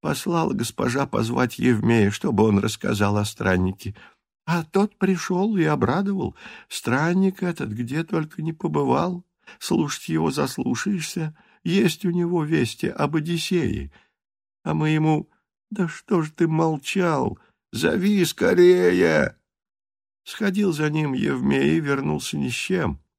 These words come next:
Сказал, что нельзя к нам пойти на глазах пирующих, больно злы они и дрочливы. Лучше подождать до заката, когда по домам разойдутся. Госпожа,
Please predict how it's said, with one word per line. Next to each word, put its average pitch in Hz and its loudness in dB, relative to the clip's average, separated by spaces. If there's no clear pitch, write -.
Сказал, 170 0
что 170 2
нельзя 170 6
к - -10
нам 156 -2
пойти - -2
на 131 2
глазах 131 0
пирующих, 131 0
больно 127 4
злы 139 4
они 117 4
и - -2
дрочливы. 139 2
Лучше 175 2
подождать 156 0
до 151 2
заката, 147 0
когда 139 -4
по - -8
домам 92 2
разойдутся. 104 -2
Госпожа, 147 -2